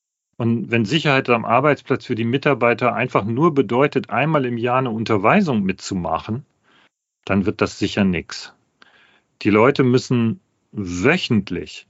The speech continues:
mit Sicherheitsthemen konfrontiert werden. Und dazu braucht man jetzt nicht Stunden investieren, sondern da reichen fünf bis zehn Minuten wöchentlich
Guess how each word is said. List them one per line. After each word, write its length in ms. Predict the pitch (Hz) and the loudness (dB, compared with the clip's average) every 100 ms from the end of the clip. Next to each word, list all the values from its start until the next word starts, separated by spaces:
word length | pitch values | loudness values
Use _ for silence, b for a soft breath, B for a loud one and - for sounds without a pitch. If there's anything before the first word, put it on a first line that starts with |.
| _ | _
mit 160 | 104 92 | -6 -2
Sicherheitsthemen 760 | 123 135 123 117 - 120 113 | -2 0 0 -2 -2 -2 -2
konfrontiert 720 | 104 107 - 101 92 107 98 92 | -2 -4 -2 -4 -2 0 0 0
werden. 320 | 82 82 101 | -2 -4 -8
Und 340 | - 107 95 _ | -2 -2 -2 _
dazu 280 | 113 110 107 | 0 0 0
braucht 180 | 120 127 | 0 2
man 100 | 120 | 0
jetzt 180 | 107 | 0
nicht 140 | 117 - | -2 -6
Stunden 380 | - 208 233 113 | 0 2 4 2
investieren, 640 | 98 90 - - 92 123 | 0 -2 -6 -4 -2 -2
sondern 300 | 127 113 110 | -2 0 2
da 100 | 101 | 2
reichen 380 | 95 131 175 135 | 2 0 0 -4
fünf 360 | - 165 196 - _ | -2 0 0 0 _
bis 240 | 139 - | -2 -2
zehn 320 | - 139 165 | -2 0 2
Minuten 640 | 170 143 127 160 - 185 160 | 2 0 2 0 4 2 4
wöchentlich 640 | 120 113 156 156 160 - | 2 0 -6 -4 -6 -6